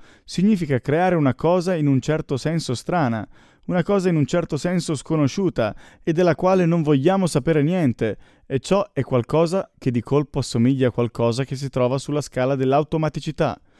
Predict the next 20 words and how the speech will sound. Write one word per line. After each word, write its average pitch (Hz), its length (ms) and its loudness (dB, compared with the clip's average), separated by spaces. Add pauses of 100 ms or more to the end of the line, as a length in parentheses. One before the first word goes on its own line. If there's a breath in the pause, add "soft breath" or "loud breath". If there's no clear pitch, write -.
(300 soft breath)
non 131 280 4
voler 131 300 4
conoscere 151 540 0
per 156 220 0
produrre 151 440 0
randomity. 104 720 -4 (520 soft breath)
Il 156 140 -2
tempo 202 420 4
è 139 120 4
oggetto. 120 720 0 (400)
Consideriamolo 196 680 2
questa 135 280 -2
particella 147 680 0
un 151 140 0
oggetto. 110 680 -2 (460 soft breath)
Sembra 135 360 4
una 120 180 2
cosa 123 220 2
stranissima, 117 680 0
vero? 143 440 0